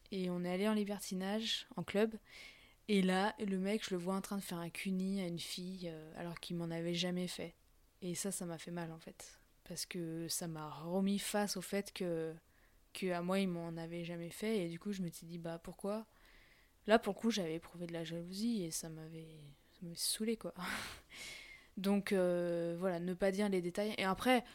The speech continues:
au final, avec du recul, en fait, chaque personne, euh, fait ressortir quelque chose de différent chez quelqu'un. Donc peut-être que elle, elle, il lui avait fait un cuni, mais c'est parce que c'était la situation qui faisait ça, c'était qu'on était là longtemps,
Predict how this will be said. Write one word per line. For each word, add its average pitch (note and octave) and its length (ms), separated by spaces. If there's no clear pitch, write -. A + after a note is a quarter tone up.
au G3+ 60
final, A#3+ 300
avec F3+ 200
du F3+ 140
recul, G3+ 440
en F3+ 100
fait, - 380
chaque A#3 320
personne, A3+ 600
euh, E3+ 560
fait A3+ 160
ressortir G#3 640
quelque G3+ 160
chose G3+ 180
de F#3+ 80
différent G3+ 540
chez F#3 180
quelqu'un. F3+ 380
Donc F#3 240
peut-être A#3 320
que - 140
elle, G3+ 280
elle, G#3 200
il F3+ 100
lui F3 100
avait F3 200
fait F#3 120
un F#3 100
cuni, A#3+ 300
mais G#3 100
c'est F#3 160
parce F3+ 240
que F3 640
c'était - 300
la F3+ 100
situation A3 840
qui G3 140
faisait F#3+ 300
ça, A3 240
c'était F3+ 320
qu'on F3 360
était F3 220
là D#3 180
longtemps, G#3 520